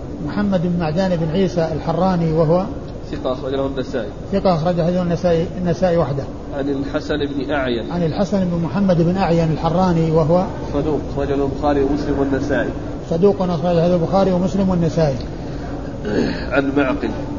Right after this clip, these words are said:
Speaker 1: عن معقل ابن
Speaker 2: عبيد الله الجزري.
Speaker 1: مع-، عن معقل بن عبيد الله الجزري، وهو
Speaker 2: صدوق يخطئ أخرج له مسلم وأبو داود والنسائي.
Speaker 1: صدوق يخطئ أخرج له مسلم وأبو داود والنسائي.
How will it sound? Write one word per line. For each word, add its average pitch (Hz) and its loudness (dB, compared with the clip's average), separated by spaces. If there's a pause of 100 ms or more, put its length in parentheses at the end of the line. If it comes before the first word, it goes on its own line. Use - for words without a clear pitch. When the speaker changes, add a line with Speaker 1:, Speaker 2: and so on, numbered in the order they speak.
(360)
Speaker 1:
عن 175 0
معقل 190 2 (680)
ابن 180 0 (260)
Speaker 2:
عبيد 143 2
الله 135 0
الجزري. 127 -2 (280)
Speaker 1:
مع-، 175 0
عن 175 0
معقل 185 2
بن 170 -2
عبيد 170 0
الله 175 4
الجزري، 175 4 (120)
وهو 170 4
Speaker 2:
صدوق 143 0
يخطئ 143 0 (180)
أخرج 147 -2
له 139 2
مسلم 151 -2 (160)
وأبو 135 0
داود 135 0
والنسائي. 127 -2 (180)
Speaker 1:
صدوق 170 0
يخطئ 185 0
أخرج 175 2
له 175 0
مسلم 196 0
وأبو 170 2
داود 180 4
والنسائي. 165 2